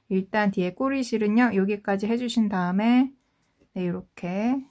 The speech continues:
지금 여기 다 통과해줬잖아요. 그래서 여기서 약간 당겨서 또 실을 잘라줍니다. 이렇게.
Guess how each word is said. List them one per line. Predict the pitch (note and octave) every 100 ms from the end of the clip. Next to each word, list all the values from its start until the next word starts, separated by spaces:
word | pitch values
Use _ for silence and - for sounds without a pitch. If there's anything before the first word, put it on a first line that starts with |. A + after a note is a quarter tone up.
| _ _
지금 | - G#3 F#3
여기 | F3+ G3
다 | G3
통과해줬잖아요. | F3 B3 B3 A#3+ B3 B3 - G3 F#3 F#3+ A3+ G#3
그래서 | F#3+ F3+ G#3+ A3+ A#3 A#3+ - _ _ _ _ _ _
여기서 | F#3 F3 F#3
약간 | G3+ G3+ - A3+ C4 B3+ _ _
당겨서 | G3+ F3+ F#3+ G3 A3+ A3+
또 | G#3
실을 | F#3+ B3+ B3+
잘라줍니다. | A3+ F3 F#3+ G3 E3 D#3+ E3+ - _ _ _ _ _ _ _ _ _ _ _ _ _ _ -
이렇게. | F#3+ E3+ _ _ -